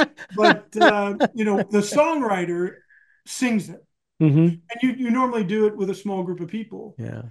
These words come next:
Speaker 1: Uh, so it's not quite the same as, as your performance, but I gotta tell you, from a, you know, it was one of the most cathartic experiences I've had in my life.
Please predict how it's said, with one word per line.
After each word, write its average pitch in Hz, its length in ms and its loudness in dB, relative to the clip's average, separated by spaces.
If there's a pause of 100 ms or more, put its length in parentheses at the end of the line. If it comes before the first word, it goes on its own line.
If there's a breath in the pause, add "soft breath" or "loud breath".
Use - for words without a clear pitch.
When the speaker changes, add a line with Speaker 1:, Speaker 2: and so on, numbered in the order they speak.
(280)
Speaker 1:
Uh, 185 220 -4
so 214 140 0
it's 202 100 -2
not 247 220 -6
quite 226 260 -2
the 220 80 -4
same 214 300 -2
as, 180 180 -6
as 165 260 -6
your 196 160 -2
performance, 190 640 -4
but 185 460 -6 (260 soft breath)
I 202 80 -4
gotta 196 160 -2
tell 269 280 -4
you, 196 280 -2
from 185 240 -4
a, 180 220 -4
you 196 140 -4
know, 185 140 -6
it 196 120 0
was 190 220 -2
one 220 140 -4
of 202 60 -4
the 196 80 -4
most 196 280 -4
cathartic 226 520 -6
experiences 202 580 -8
I've 175 140 -8
had 190 440 -6
in 180 360 -4
my 170 140 -8
life. 151 260 -16